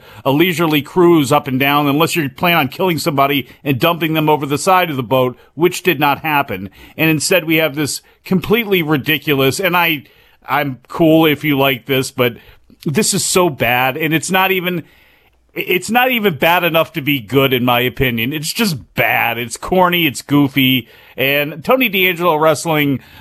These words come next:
uh, Phantasmo, d-, you know, doesn't bother me at all. But, like, <laughs> this, the thought of seeing two dimes and stacks,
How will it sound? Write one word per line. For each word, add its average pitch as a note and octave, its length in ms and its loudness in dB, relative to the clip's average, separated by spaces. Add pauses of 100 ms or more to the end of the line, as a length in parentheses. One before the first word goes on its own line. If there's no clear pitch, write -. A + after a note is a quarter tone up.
(120)
uh, B2+ 480 0
Phantasmo, D#3 1040 0
d-, F3+ 300 -2
you E3+ 80 2
know, D#3 80 2
doesn't F#3+ 320 0
bother D#3 260 2
me C#3 160 2
at B2 100 0
all. G2 320 -2 (400)
But, F#3 180 0
like, E3+ 440 0 (380)
<laughs> - 340 -20
this, - 880 -2
the D4 180 -2
thought D#4 360 2
of C4+ 100 -10
seeing G#3 480 -2 (320)
two C#4+ 260 4
dimes G#3+ 520 2
and D3 120 -4
stacks, E3 640 -2